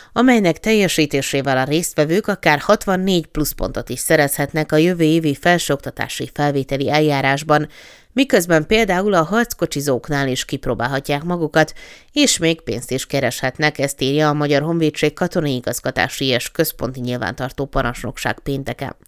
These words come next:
Az M T I-hez eljutatott közleményükben azt írták, a Magyar Honvédség tavaly indított toborzó kampánya idén is folytatódik.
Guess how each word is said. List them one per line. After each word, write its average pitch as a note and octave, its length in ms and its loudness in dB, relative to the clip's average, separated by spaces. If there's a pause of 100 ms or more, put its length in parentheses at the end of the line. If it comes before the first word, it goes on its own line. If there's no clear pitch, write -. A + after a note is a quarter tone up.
(580)
Az F#3 220 2
M G#3 140 2
T G3+ 80 -4
I-hez F#3+ 340 2
eljutatott G3 540 0
közleményükben C3+ 760 0
azt E3+ 240 -4
írták, D#3 480 2 (340)
a G#3+ 140 2
Magyar B3 300 6
Honvédség G#3+ 600 2
tavaly G3+ 280 4
indított E3+ 460 4
toborzó F#3+ 600 2
kampánya E3+ 560 2
idén D#3 360 0
is C#3+ 160 -4
folytatódik. D#3+ 720 0